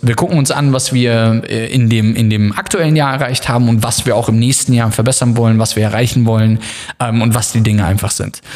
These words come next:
Und jetzt ist das Spannende hier. Es gibt hier eine geschäftliche Seite und es gibt hier aber auch eine private Seite. Zum Beispiel, wir haben Ende zweitausendneunzehn, nee, Ende zweitausendzwanzig, Entschuldigung,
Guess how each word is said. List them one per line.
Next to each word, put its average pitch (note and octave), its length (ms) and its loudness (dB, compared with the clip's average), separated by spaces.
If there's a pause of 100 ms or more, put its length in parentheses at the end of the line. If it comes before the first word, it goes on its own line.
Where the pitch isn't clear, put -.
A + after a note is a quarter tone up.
(340)
Und B2 340 0
jetzt D3+ 180 -2
ist E3+ 140 -4
das - 60 -4
Spannende F#3 340 0
hier. G2+ 300 0 (100)
Es - 160 -8
gibt E3+ 160 -4
hier D#3+ 100 0
eine A#2 300 2
geschäftliche E3 540 -2
Seite G#3 460 -2 (200)
und E3+ 160 -2
es - 140 -4
gibt A3+ 180 -6
hier E3+ 160 -2
aber D#3 220 0
auch D3+ 380 0 (360)
eine C3+ 160 0
private C#3 420 0
Seite. G#2 360 -2 (400)
Zum C#3+ 160 -2
Beispiel, D3+ 240 -2 (100)
wir D3 140 2
haben C#3+ 160 2
Ende F3 240 0
zweitausendneunzehn, D#3 920 2
nee, C3+ 200 0 (100)
Ende D#3 220 0
zweitausendzwanzig, B2+ 880 0
Entschuldigung, A2+ 420 0